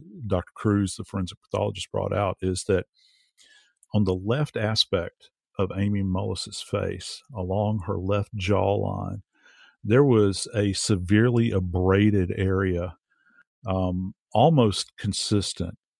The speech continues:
almost consistent with, say, her, the left side of her head being driven into the ground, pressure being applied,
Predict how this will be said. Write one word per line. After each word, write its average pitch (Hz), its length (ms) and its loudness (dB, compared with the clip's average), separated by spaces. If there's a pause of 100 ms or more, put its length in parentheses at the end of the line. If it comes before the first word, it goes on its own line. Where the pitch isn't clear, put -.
(140)
almost 131 420 4
consistent 101 600 -4 (100)
with, 95 220 -4
say, 95 380 -2
her, 92 480 -4 (200)
the - 80 -6
left 104 300 -2
side 98 280 -2
of 90 100 -6
her 82 140 -2
head 90 400 0
being 87 280 0
driven 90 580 2 (540)
into 101 300 2
the 92 80 2
ground, 90 540 -2
pressure 92 580 0 (240)
being 95 280 2
applied, 85 720 -2